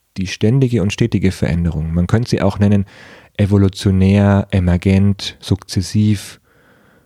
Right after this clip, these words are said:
subkutan. Und es bedeutet im Grunde, dass eine stetige Verbesserung im Alltag stattfindet.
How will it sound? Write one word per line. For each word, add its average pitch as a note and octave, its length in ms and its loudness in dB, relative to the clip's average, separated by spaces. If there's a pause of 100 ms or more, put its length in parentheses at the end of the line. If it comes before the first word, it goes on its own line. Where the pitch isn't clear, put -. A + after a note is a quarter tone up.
(180)
subkutan. G#2 1040 -2 (1700)
Und G2 380 0 (1300)
es - 140 -6
bedeutet C3 340 0
im G#2 140 0
Grunde, A2 260 2
dass - 380 -4
eine G#2+ 200 0
stetige A#2 460 0
Verbesserung A#2 840 0 (240)
im A2 140 0
Alltag G2 520 0
stattfindet. - 580 -8